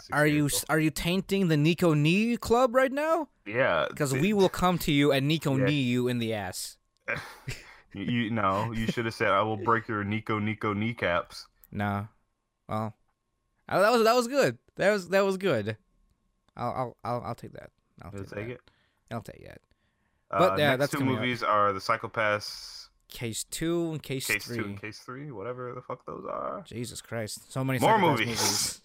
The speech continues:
Speaker 1: Fuck. All right. Um, next one here is called Ashita Sekai ga Owaru Toshi Temo. Um, it's
Speaker 2: You
Speaker 1: an
Speaker 2: know what?
Speaker 1: original,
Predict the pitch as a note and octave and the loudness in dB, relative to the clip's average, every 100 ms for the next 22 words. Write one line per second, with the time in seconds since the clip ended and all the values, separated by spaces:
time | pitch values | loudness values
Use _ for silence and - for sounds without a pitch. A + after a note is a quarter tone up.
0 | _ - C3 - - B2 B2 C3+ D#3 - | _ -4 -4 -4 -6 -2 0 0 -2 -12
1 | - - - _ _ _ _ _ _ - | -20 -20 -20 _ _ _ _ _ _ -20
2 | - B2 B2+ B2 A#2+ B2+ C#3 - C#3 B2+ | -8 -2 0 0 -2 -2 -4 -4 -4 0
3 | A#2+ A2+ G#2 A#2 A2 B2+ C3 C3+ - B2+ | 0 0 -4 -6 -6 -4 -4 -6 -4 -4
4 | - C3+ - B2+ A#2+ A#2+ A#2 B2+ B2+ B2+ | -4 -6 -4 -4 -2 -2 -2 -2 0 0
5 | B2+ A#2+ - C3+ - - C3 - _ - | 0 -4 -4 -6 -6 -8 -8 -10 _ -12
6 | - C3 A#2 B2 G#2+ F#2 G#2 _ _ _ | -4 -4 -2 -2 -2 -4 -8 _ _ _
7 | _ _ _ _ _ _ _ _ _ _ | _ _ _ _ _ _ _ _ _ _
8 | B2+ B2 A#2+ A#2+ A#2+ A#2 A#2+ A#2 A#2+ A#2+ | -6 -4 -2 -2 -4 -4 -4 -4 -6 -6
9 | A#2+ A#2 A#2 A#2 A#2 A#2 A#2+ B2+ F3+ G3 | -6 -6 -8 -8 -8 -8 -10 -6 -2 0
10 | - C4+ B3 | 2 0 -2